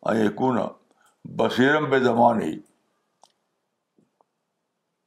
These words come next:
یہ دانش-، دانشمند کے لیے ضروری ہے کہ وہ جانے اپنے زمانے کو۔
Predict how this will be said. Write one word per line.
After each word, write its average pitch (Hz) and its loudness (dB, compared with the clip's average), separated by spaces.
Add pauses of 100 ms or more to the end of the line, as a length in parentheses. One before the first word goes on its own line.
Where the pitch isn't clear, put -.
(1300)
یہ 95 -6
دانش-، 117 0
دانشمند 127 2
کے 139 0
لیے 135 0
ضروری 107 0
ہے 127 0
کہ 113 -4
وہ 131 2 (720)
جانے 123 4 (640)
اپنے 113 -2
زمانے 101 -2
کو۔ - -14